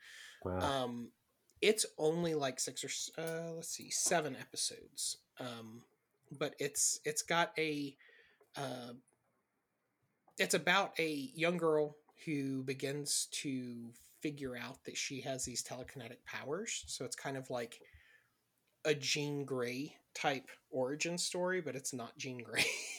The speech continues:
Speaker 2: <laughs>
Speaker 1: Oh,
Speaker 2: Um,
Speaker 1: yeah. I remember seeing the
Speaker 2: s-
Speaker 1: trailer for this thing.
Speaker 2: Um, Sophia Lillis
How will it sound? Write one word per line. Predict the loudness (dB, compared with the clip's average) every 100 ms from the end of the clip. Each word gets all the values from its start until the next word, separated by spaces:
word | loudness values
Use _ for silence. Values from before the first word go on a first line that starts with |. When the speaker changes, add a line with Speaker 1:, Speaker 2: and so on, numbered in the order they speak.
| -12 -12 6
Speaker 2:
<laughs> | 6 6 0 -2 -8 -12 -12 -12 0
Speaker 1:
Oh, | 8 10 12
Speaker 2:
Um, | 12
Speaker 1:
yeah. | 12 10
I | 4 2
remember | 8 10 12
seeing | 12 12
the |
Speaker 2:
s- | 12
Speaker 1:
trailer | 12 12
for | 12 8
this | 0
thing. | -2 -6 -6 _ _ _ _ -2
Speaker 2:
Um, | 0 2 0 -4 0
Sophia | 2 2 2 4 6
Lillis | 6 4 2 4 2